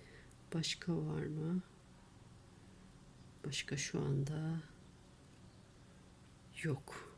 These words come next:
Bence çok da incitmeyelim. Adı üstünde bebek orkide. Şimdi hazırladığım losyonla kökünü bir güzel dezenfeksiyonunu sağlıyorum arkadaşlar. Losyonumuzun içinde ne var? Nane yağı var.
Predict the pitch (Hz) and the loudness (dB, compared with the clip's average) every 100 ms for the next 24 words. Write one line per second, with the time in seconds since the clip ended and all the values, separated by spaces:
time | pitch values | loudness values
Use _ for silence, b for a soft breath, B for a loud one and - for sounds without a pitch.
0 | - 165 151 147 - 180 - 151 156 - | 2 6 6 6 6 6 8 10 10 6
1 | - 160 143 131 165 190 - - B B | 8 10 10 8 8 4 2 -10 B B
2 | B B B B - 147 175 160 - - | B B B B 4 6 8 6 6 8
3 | 135 143 185 147 151 - 143 143 - - | 8 10 10 10 8 8 8 6 6 8
4 | 185 190 202 220 220 202 196 190 185 208 | 10 10 12 12 12 12 12 12 12 12
5 | - 165 156 165 190 202 - 160 156 190 | 10 8 10 8 12 12 12 12 12 12
6 | 175 143 165 165 165 165 165 156 - 160 | 10 10 10 10 10 10 8 8 8 8
7 | 156 160 - 165 160 165 156 147 143 - | 10 8 8 8 8 8 10 8 6 6
8 | - 147 - 185 226 B B B B B | 4 6 8 8 8 B B B B B
9 | B 185 - 208 202 196 208 202 - 196 | B 8 10 10 10 8 6 6 8 10
10 | 202 202 190 185 - 175 170 185 180 160 | 12 12 12 10 8 8 12 12 12 10
11 | 151 151 175 185 | 8 4 4 2